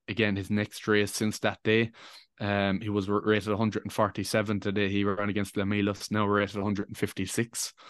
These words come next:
Fifth was Bustleton, ran poorly today, but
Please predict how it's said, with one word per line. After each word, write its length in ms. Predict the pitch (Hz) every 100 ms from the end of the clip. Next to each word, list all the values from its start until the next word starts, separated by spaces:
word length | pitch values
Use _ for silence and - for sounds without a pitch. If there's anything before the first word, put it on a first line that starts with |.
| - - _ _ _ _ _
Fifth 340 | - 120 117 -
was 180 | 110 98
Bustleton, 640 | 117 110 - 104 113 107 - - -
ran 200 | 107 104
poorly 380 | 98 127 120 110
today, 420 | 110 110 113 110
but 260 | 101 110